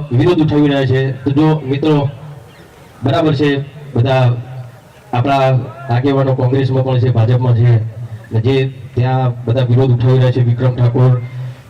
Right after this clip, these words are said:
"તુમ આગે બઢો, હમ તુમ્હારી સાથે", બહુ સારી વાત છે, તમે જોડે જ છો મારા, પણ કોઈ બીજાનો વિરોધ કરીને આપણે આગળ નહીં વધવું ભાઈ. બસ સાથે રહો મારા, બધા સાથે રહો, ક્ષત્રિય સમાજ,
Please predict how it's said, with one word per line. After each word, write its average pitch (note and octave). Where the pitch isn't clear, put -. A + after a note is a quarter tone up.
"તુમ C3+
આગે C3
બઢો, C3+
હમ C3+
તુમ્હારી C3
સાથે", B2+
બહુ D3
સારી D3+
વાત F3+
છે, A#2
તમે D3
જોડે D3+
જ F3+
છો F3
મારા, C3+
પણ G3
કોઈ G#3+
બીજાનો G#3+
વિરોધ G#3+
કરીને G#3+
આપણે G3+
આગળ G3
નહીં F3+
વધવું B2+
ભાઈ. G#2
બસ A3+
સાથે G#3
રહો B3+
મારા, E3
બધા B3
સાથે G#3+
રહો, F3
ક્ષત્રિય G3+
સમાજ, G3